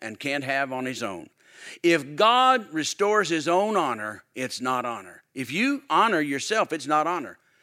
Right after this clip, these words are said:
If you go around honoring yourself, it's not honorable. So God created humanity through this whole journey of the fall and now the restoration and salvation so that humanity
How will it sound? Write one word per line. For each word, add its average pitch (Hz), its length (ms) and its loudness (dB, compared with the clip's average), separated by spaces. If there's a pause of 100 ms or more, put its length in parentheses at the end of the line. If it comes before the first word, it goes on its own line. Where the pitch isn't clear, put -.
(200)
If 131 120 -12
you 214 120 -4
go 202 160 4
around 175 260 4
honoring 175 340 2
yourself, 151 380 -2
it's 131 160 -8
not 127 180 -2
honorable. 113 460 -8 (340)
So 175 360 4 (800)
God 185 500 6
created 165 640 4
humanity 151 920 2 (440)
through 190 220 4
this 196 220 4
whole 190 180 4
journey 196 380 2
of 135 100 -6
the 135 80 -8
fall 202 500 4
and 131 100 -2
now 170 160 4
the 160 100 2
restoration 180 840 0 (560)
and 123 160 -2
salvation 120 720 2 (540)
so 180 240 6
that 156 160 2
humanity 160 960 0